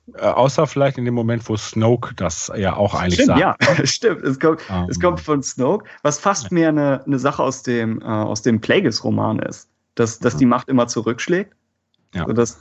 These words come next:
Speaker 2: dass, ja, ein, ein stärker werden hier an anderer Stelle sofort,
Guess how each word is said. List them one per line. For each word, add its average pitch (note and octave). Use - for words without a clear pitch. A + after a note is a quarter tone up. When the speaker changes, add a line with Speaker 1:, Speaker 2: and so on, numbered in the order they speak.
Speaker 2:
dass, -
ja, A2
ein, A2+
ein A#2
stärker B2
werden A#2
hier B2+
an A2+
anderer A2+
Stelle A2+
sofort, A2